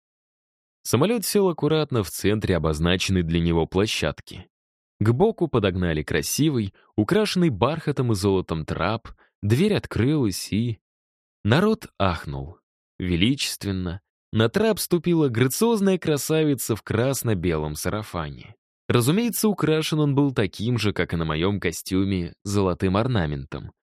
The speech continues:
Спину красавицы покрывала лёгкая мантия с гербом рода Александрит. Как и я, Соня носила золотой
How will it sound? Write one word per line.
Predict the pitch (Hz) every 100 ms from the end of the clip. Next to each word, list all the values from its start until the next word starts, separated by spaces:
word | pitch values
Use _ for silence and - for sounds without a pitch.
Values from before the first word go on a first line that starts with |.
| _ _ -
Спину | - 120 180 208
красавицы | 185 165 - 147 139 - 104
покрывала | 98 - 92 139 165
лёгкая | 139 127 110 - 80
мантия | 82 101 110 95 87
с |
гербом | 85 90 73 87 110 104
рода | 87 87 87
Александрит. | 87 90 - 120 113 - - - - _ _ _ _
Как | 95 90
и | 87
я, | 82 113 151 - _ _ -
Соня | - 214 226
носила | 208 - 185 170 143
золотой | 113 87 76 101 123